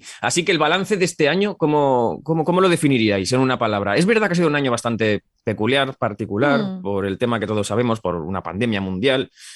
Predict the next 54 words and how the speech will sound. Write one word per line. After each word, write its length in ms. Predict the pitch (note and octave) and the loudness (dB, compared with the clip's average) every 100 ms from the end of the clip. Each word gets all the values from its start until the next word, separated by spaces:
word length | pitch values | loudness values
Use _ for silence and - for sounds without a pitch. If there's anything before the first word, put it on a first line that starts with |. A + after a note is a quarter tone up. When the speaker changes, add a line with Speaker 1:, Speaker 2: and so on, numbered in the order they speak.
| - - | -12 -4
Speaker 1:
que 80 | |
ha 40 | G#2+ | -2
habido 200 | G#2 G2+ | 0 0
de 80 | G2+ | 0
por 160 | G2+ | 0
medio 300 | A2+ C#3 A#2 | 0 2 2
y 80 | G2+ | 2
que 100 | G#2+ | 0
ha, 140 | G#2 | -2
pues, 180 | G2 F#2 | -2 -4
ha 40 | G2 | -4
impedido 360 | F#2+ G2 G2+ | -2 0 0
un 100 | G2 | 0
poco 380 | G#2 G2 G2 F2+ | -2 -2 0 0
el 80 | F#2 | 0
hecho 220 | F#2 G2+ | -2 -2
de 100 | F#2 | -2
que 360 | F#2+ F2+ E2+ D#2 E2+ | -2 -2 -2 -4 -4
haya 180 | F#2+ | -4
sido 180 | G2 G#2 | -2 -2
esto 180 | G2+ G#2+ | -2 -2
un 80 | G#2+ | 0
despliegue 840 | G2+ - - B2+ B2+ A#2 A2+ G#2 _ _ - | -2 -2 0 2 2 2 0 -2 _ _ -4
como 220 | F#2+ G2+ | -2 2
podría 260 | G#2 G#2+ | 2 2
haber 160 | G#2+ G#2 | 2 0
sido 460 | A2 G#2 G2 G2 G2 | 0 2 2 2 2
en 100 | G2+ | 0
otro, 320 | F#2+ G2+ F#2 | -2 0 0
en 80 | G2 | -2
otra 260 | F#2 G2+ | -2 0
época, 320 | B2 D3+ D#3+ | 0 -2 -2
¿no? 200 | C3 D#3 - - - | -2 -4 -8 -20 -6
Pero 180 | C3 A#2 | 0 2
el 60 | A#2 | 2
balance 380 | B2 D#3+ F#3 | 2 0 0
general, 480 | F3 F3+ C3 C#3+ F3+ | 0 0 2 2 0
¿cómo 220 | D#3+ E3 | 0 2
definiríais 480 | D3+ D3 C3+ B2 A#2 | 2 2 2 2 0
vosotros 320 | G#2+ A2 A2 | 0 -2 -2
el 100 | G2+ | -2
primer 220 | F2+ G#2 G#2+ | -2 0 0
año 180 | G2+ | 0
de 80 | G2+ | -4
PlayStation 640 | - G#2+ G2 - G2+ F#2+ F2 | -2 0 0 -2 -4 -6 -8
cinco? 360 | E2 - D#2 _ _ _ _ _ _ _ _ - | -12 -14 -20 _ _ _ _ _ _ _ _ -8
Speaker 2:
Mm, 480 | B3+ C4 C4 B3 G#3+ | -4 -4 -4 -6 -6
yo 120 | D#4+ | -4
creo 100 | A4+ | -4
que 80 | A4 | -6
es 60 | |
muy 120 | D#4+ D#4+ | -6 -6
esperanzador, 680 | D#4 C4 G#3+ G3 F#3+ F#3+ | -4 -4 -2 -2 -2 -2
¿no? 280 | F#3 G3+ F4 | -4 -6 -8